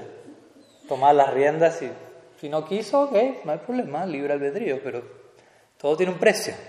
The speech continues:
¿no? <laughs> ¿Se entiende? Uno tiene deseos en esta vida, desea lo que quiera, y todos los deseos se le van a cumplir eventualmente, pero con la reacción concominan-, concomitante de ese deseo, ¿no? Hay un precio a pagar en todo eso también.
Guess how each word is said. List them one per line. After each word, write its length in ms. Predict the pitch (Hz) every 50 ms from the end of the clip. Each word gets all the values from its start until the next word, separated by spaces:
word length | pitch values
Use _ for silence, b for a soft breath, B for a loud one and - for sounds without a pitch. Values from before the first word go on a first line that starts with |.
| - -
¿no? 160 | - - - 151
<laughs> 680 | - - 165 160 - - - - - - - _ -
¿Se 60 | 139
entiende? 300 | 127 131 185 165 127 107 - - - - - - _ _ _ -
Uno 180 | 165 165 170 170
tiene 200 | 202 208 202 185
deseos 420 | - - - 240 233 190 165 -
en 100 | 170 160
esta 220 | 160 160 - 175
vida, 800 | 160 190 220 196 151 151 160 - - - - - - - - -
desea 340 | - 143 156 156 - 277 311
lo 80 | 320 311
que 120 | 208 - -
quiera, 340 | - - 233 233 151 127 - - - - - - - - - - -
y 60 | 147 131
todos 220 | - - 208 226
los 80 | 226 208
deseos 280 | 196 - - 214 190
se 100 | - -
le 80 | 180 160
van 120 | 160 165
a 100 | 180 170
cumplir 400 | 165 160 131 - - 180 170 - -
eventualmente, 920 | - 143 139 139 135 135 165 156 156 151 131 123 117 120 120 123 170 208 233 - b b b b b b b b -
pero 340 | - 160 175 202 226 220 -
con 400 | - 175 185 214 240 269 262 - - - - - - - - - - - - - - _ - - - - - _ _ _ _ _ _ - - -
la 120 | 139 135
reacción 520 | 135 139 135 127 - - - 165 165 165 151
concominan-, 760 | - 143 139 - - 139 135 135 135 156 226 254 185 - -
concomitante 720 | - 143 139 135 - 143 139 131 - 202 233 269 262 - 151
de 60 | 123
ese 200 | 113 - - 120
deseo, 340 | 113 104 - - 135 110 -
¿no? 1000 | - - - - - - - - - - - - - - - - - - - -
Hay 80 | 139 139
un 100 | 135 131
precio 380 | - 165 175 180 - - 175 139
a 20 |
pagar 320 | - - 135 143 170 185
en 140 | 170 139 131
todo 160 | - 139 131
eso 100 | 135 131
también. 420 | 131 127 131 135 139 160 202 196